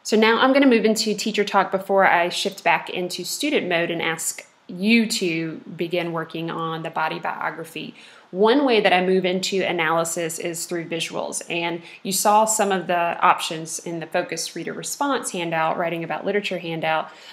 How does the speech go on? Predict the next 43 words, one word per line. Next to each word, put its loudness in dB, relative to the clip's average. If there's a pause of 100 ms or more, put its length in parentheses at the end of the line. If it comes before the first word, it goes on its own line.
that -6
there 8
were 6
some 0
visuals, -2
some -6
drawing -4
opportunities -6
there. -4 (320)
But 6
I 8
particularly 0
wanted -2
to -4
comment -6
that 0 (120)
these 0
activities 0
with -6
the -6
body -2
biography -2
handout, 0
if -8
done 0
thoroughly, -2 (260)
can -4
easily 0
take -6
a -6
day. 0 (340)
So 0
I'm 2
gonna 4
get -4
you -6
started 2
on 2
this 0
as -4
a, -8
quote, -4
student, 0